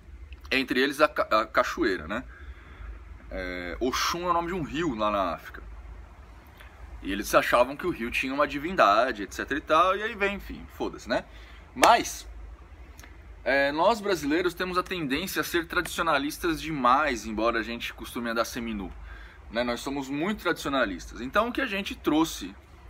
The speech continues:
o que veio do can-, do, dessas religiões africanas pro Brasil, algumas coisas a gente pegou tradicionalmente falando, inclusive a tal da cachoeira.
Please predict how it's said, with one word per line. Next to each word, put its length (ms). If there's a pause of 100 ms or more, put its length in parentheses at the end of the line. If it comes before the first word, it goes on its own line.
(160)
o 60
que 140
veio 520
do 120
can-, 240
do, 320
dessas 320
religiões 640 (500)
africanas 600
pro 120
Brasil, 320
algumas 340
coisas 300
a 60
gente 240
pegou 340
tradicionalmente 680
falando, 320
inclusive 560
a 80
tal 180
da 80
cachoeira. 560